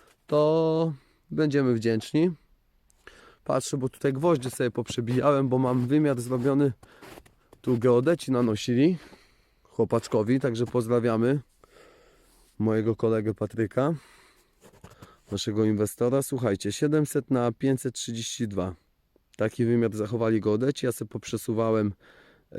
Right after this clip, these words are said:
bo ten wymiar, wiadomo, to jest już wymiar jakby krawędzie, e, bloczków, nie?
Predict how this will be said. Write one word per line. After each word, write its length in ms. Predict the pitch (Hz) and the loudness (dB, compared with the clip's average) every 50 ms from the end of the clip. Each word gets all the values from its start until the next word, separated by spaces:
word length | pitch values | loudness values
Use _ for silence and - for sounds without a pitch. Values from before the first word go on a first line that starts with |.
| 87 90 92 92 95 95 95 92 95 | -2 -2 0 0 0 0 0 0 -2
bo 140 | 92 101 110 | -2 -2 0
ten 200 | - 143 139 139 | 2 2 2 2
wymiar, 360 | 131 143 147 143 139 131 123 120 123 101 - _ _ _ - - | 4 4 4 4 4 2 2 0 -2 -4 -6 _ _ _ -6 -2
wiadomo, 420 | 117 123 123 127 120 110 107 101 | 0 2 2 2 2 2 2 0
to 120 | - 127 | 0 0
jest 240 | 123 123 123 - - | 0 0 0 -2 -2
już 160 | 123 120 113 | -2 -2 0
wymiar 380 | 113 123 127 120 120 117 113 107 | 0 2 2 4 4 2 2 2
jakby 420 | 113 110 107 107 107 110 110 107 - | 0 0 0 0 2 2 2 2 0
krawędzie, 800 | - - 120 117 117 110 123 123 123 117 110 113 117 113 113 104 - _ _ _ _ _ _ _ _ _ _ _ - | 0 0 0 0 2 2 2 2 2 2 2 2 2 2 0 -2 -4 _ _ _ _ _ _ _ _ _ _ _ -10
e, 360 | - - 95 98 98 101 101 | -4 -2 0 2 2 2 2
bloczków, 560 | 104 104 117 120 110 98 - - 92 87 - | 2 2 4 4 4 2 0 -4 -8 -6 -2
nie? 180 | - 104 117 | 0 0 0